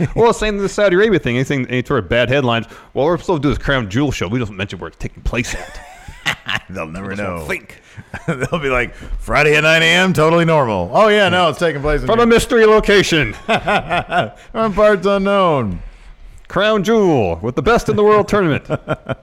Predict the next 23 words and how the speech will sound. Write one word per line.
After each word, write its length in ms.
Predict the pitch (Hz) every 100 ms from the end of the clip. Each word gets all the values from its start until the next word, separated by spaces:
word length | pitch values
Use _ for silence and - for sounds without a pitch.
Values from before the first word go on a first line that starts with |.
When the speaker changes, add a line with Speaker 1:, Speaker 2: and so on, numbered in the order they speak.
| 147 - 139 - _ _ _ - - - -
Speaker 2:
But 100 | 190 156
then 100 | 165
the 80 | 127
Saudis 500 | - 101 107 101 90
want 220 | 107 90
them 180 | 90 87
to, 60 | 85
like, 320 | 85 80 - - - -
you 80 | 92
know, 160 | 82
talk 220 | 78 85
about 160 | 82 80
how 100 | 80
great 260 | 76 85 82
Saudi 360 | 92 82 -
<laughs> 0 |
Arabia 400 | 85 78 78 87 - 95 -
is. 180 | - _ _ _ - _ _ _ - - - - - -
Ugh. 520 | 151 175 151 127 123 -
<laughs> 580 | 208 - 196 - 185 -
Ooh. 840 | 123 92 87 135 190 127 95 73 - - - - _ _ - -
Oh, 260 | 110 82
scary. 500 | 73 - 92 78 71